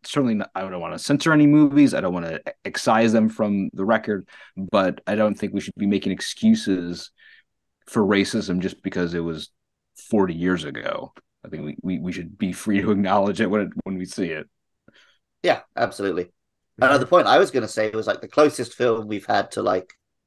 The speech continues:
Speaker 2: a film that tries to talk about these kind of issues recently was, like, Barbie this year.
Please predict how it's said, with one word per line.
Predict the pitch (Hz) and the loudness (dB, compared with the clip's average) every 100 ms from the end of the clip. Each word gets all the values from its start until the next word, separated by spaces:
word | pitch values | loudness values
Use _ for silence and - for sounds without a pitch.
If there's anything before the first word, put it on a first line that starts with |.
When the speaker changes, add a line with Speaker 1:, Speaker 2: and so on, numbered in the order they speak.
| _ _ _ - | _ _ _ -4
Speaker 2:
a | |
film | - 135 120 | 2 4 4
that | 107 | 0
tries | - 110 104 | 2 4 4
to | - | 0
talk | - 117 - | 0 0 2
about | 104 95 | 0 0
these | 104 | -2
kind | - 104 | 0 -2
of | 95 | 0
issues | 107 110 90 | -6 -6 -4
recently | 101 101 - 113 180 220 - _ _ _ _ - | -4 -4 -10 -2 2 2 0 _ _ _ _ 4
was, | 127 123 - - | 6 6 2 2
like, | 123 117 - | 2 2 -4
Barbie | - 117 123 101 90 | 4 6 6 2 -4
this | 85 98 - | -6 -8 -4
year. | 95 80 80 | -4 -4 -6